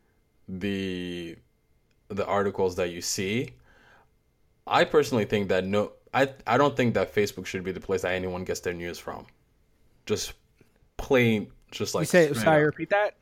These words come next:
Speaker 2: Cut out for a little bit.
Speaker 1: No, I'm just saying, so, like, Facebook is gonna be using a third party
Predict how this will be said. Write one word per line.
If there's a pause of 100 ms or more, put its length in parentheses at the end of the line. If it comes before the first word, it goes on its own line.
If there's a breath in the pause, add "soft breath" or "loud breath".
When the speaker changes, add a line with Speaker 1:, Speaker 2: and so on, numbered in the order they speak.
(240)
Speaker 2:
Cut
out
for
a
little
bit. (760)
Speaker 1:
No,
I'm
just
saying,
so,
like, (260)
Facebook
is
gonna
be
using (520 soft breath)
a
third
party